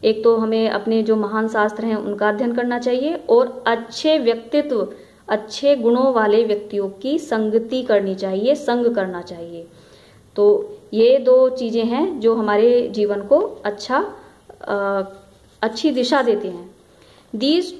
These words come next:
two are, ये दोनों जो फल हैं, ये दोनों are things, ऐसी चीजें हैं,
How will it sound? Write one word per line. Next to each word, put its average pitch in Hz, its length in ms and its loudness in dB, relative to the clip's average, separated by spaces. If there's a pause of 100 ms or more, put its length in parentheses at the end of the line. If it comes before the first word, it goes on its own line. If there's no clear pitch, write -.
two 294 240 2 (680)
are, 202 320 4 (240)
ये 254 200 2
दोनों 240 380 2
जो 294 120 4
फल 240 320 0
हैं, 208 180 -4
ये 233 140 0
दोनों 233 400 2 (640)
are 220 340 -2
things, 254 300 -4
ऐसी 208 220 -2
चीजें 220 340 -4
हैं, 247 260 -10